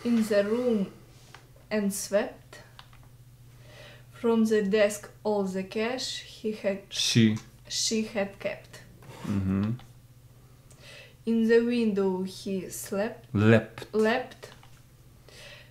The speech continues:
Speaker 1: so she wept and wept and
Speaker 2: Я не
Speaker 1: wept.
Speaker 2: понимаю. Ну, программа живёт своей жизнью. Как хочет, так и показывает тут нам. Так, ладно, потом разберусь.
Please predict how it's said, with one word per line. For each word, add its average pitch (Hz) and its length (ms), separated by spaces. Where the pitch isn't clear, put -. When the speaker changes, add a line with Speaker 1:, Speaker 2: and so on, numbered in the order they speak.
Speaker 1:
so 220 440
she - 280
wept 175 580
and 196 240
wept 202 500
and 196 240
Speaker 2:
Я 139 120
не 135 100
Speaker 1:
wept. 131 80
Speaker 2:
понимаю. 107 600
Ну, 123 240
программа 139 600
живёт 113 300
своей 120 240
жизнью. 92 380
Как 185 360
хочет, 180 420
так 127 260
и 113 40
показывает 90 800
тут - 220
нам. 90 440
Так, 98 300
ладно, 95 580
потом 92 380
разберусь. 95 720